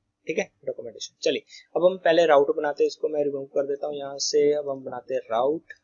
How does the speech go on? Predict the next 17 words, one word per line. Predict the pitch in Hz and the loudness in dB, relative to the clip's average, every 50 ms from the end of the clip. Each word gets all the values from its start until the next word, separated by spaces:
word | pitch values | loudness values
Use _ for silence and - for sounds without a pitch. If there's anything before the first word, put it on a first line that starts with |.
| _ _ _ _ _ _ _ _ _ _ _ _ _ _ _ | _ _ _ _ _ _ _ _ _ _ _ _ _ _ _
वेब | 127 123 - 123 | -8 -6 0 0
डॉट | 135 135 - | 0 0 0
पी | _ 135 | _ -10
एच | 135 - | -12 -12
पी | - - 147 | -10 -10 -8
में। | 143 143 147 | -6 -4 -2
यहाँ | 147 143 139 139 143 | -2 -2 -2 -4 0
पे | 147 156 | 0 0
हम | 160 156 | 0 2
क्या | - 151 147 147 | 0 0 0 2
करते | 151 151 - - | 2 -2 0 0
हैं, | 160 156 | 0 0
एक | - 143 | 2 2
route | 123 117 123 123 - 156 | 2 2 2 0 -4 -6
बनाते | 147 135 123 117 - 123 | -4 -4 -4 -2 -2 -2
हैं, | 131 160 | -2 -2
अ, | 175 _ _ _ _ _ _ _ _ _ _ _ _ _ _ _ _ _ _ - 147 147 143 143 139 143 143 | -4 _ _ _ _ _ _ _ _ _ _ _ _ _ _ _ _ _ _ -10 -8 -6 -4 -4 -6 -6 -8